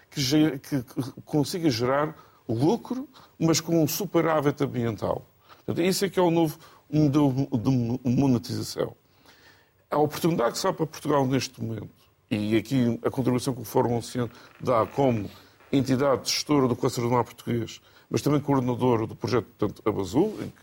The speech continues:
portanto, o Gonçalo, eh, portanto, eh, portanto, tem esse <laughs> grande desafio pela frente, dentro, dentro da nossa equipa, e é mobilizar os nossos associados para que, efetivamente, este possa ser uma plataforma,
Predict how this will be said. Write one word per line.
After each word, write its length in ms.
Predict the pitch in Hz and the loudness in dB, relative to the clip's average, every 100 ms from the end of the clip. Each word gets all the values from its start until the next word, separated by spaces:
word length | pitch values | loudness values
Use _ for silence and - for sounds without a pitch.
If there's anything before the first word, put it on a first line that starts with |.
| - | -14
portanto, 200 | 107 - _ _ _ | -12 -18 _ _ _
o 80 | 107 | -2
Gonçalo, 520 | 120 117 135 110 95 - - _ - | 0 2 2 2 0 -10 -20 _ 0
eh, 80 | 120 | 2
portanto, 440 | 98 127 104 - 104 | 2 0 -2 -6 0
eh, 280 | 107 101 | 4 4
portanto, 300 | 95 107 92 - | 2 -4 -8 -6
tem 240 | 123 113 | -2 0
esse 280 | 110 - - _ | -2 -6 -12 _
<laughs> 120 | - | -10
grande 260 | 117 - 143 | -8 -2 -2
desafio 480 | 113 120 - 123 113 113 - | -2 -4 -2 -4 -4 -14 -8
pela 160 | 117 127 | 0 0
frente, 280 | 139 131 110 | 2 0 0
dentro, 460 | 117 113 147 127 - | -4 0 2 2 -2
dentro 320 | - 127 - - - - | 0 0 -2 -16 -8 0
da 100 | 123 | 0
nossa 200 | 127 131 | 2 0
equipa, 240 | 139 127 | 0 2
e 80 | 139 | 4
é 40 | |
mobilizar 500 | 151 139 131 127 131 - - - _ | 4 4 2 2 0 -2 -14 -20 _
os 240 | 175 151 | 4 4
nossos 400 | 139 180 160 135 | 4 2 0 -2
associados 580 | - - - 131 156 - | -6 -8 -2 0 0 -2
para 260 | - 175 139 | -2 0 0
que, 340 | - 127 104 - - _ - _ - _ _ - | 0 0 0 -6 -18 _ -20 _ -20 _ _ -2
efetivamente, 1040 | 208 208 196 170 147 143 135 156 175 185 - | 2 4 2 2 2 4 4 2 0 -6 -2
este 380 | 170 175 - - | 2 4 2 -4
possa 360 | - 170 156 147 | -2 0 0 -2
ser 220 | 135 156 | -2 0
uma 140 | 135 135 | 2 0
plataforma, 760 | - - 123 - 113 107 104 | -2 -2 -2 2 2 2 -2